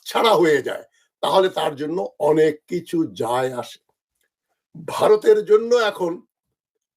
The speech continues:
সবচাইতে গুরুত্বপূর্ণ দেশ হচ্ছে বাংলাদেশ। পাকিস্তানের সঙ্গে তার সিকিউরিটি থ্রেট আছে, চীনের সঙ্গে সিকিউরিটি থ্রেট আছে, কিন্তু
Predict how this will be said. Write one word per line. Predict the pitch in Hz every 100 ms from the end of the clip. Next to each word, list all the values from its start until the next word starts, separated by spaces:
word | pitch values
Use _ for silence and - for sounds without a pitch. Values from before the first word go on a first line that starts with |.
| _
সবচাইতে | - - 269 285 - - 277 - 370
গুরুত্বপূর্ণ | 165 226 226 - 226 - 202 190 180
দেশ | 170 185 -
হচ্ছে | 165 -
বাংলাদেশ। | 135 123 120 - - 123 - _ _ _ _ _ _ -
পাকিস্তানের | - - 175 - 233 233
সঙ্গে | 226 220 214
তার | 208 202 170 _ _
সিকিউরিটি | - - - 254 226 185
থ্রেট | - 143 -
আছে, | - - - _ _ _ _ _
চীনের | 196 233 233
সঙ্গে | - 214 202
সিকিউরিটি | 185 - 185 240 226 180 165
থ্রেট | - 151 123
আছে, | - - - _ _ _ _ -
কিন্তু | 254 240 - 180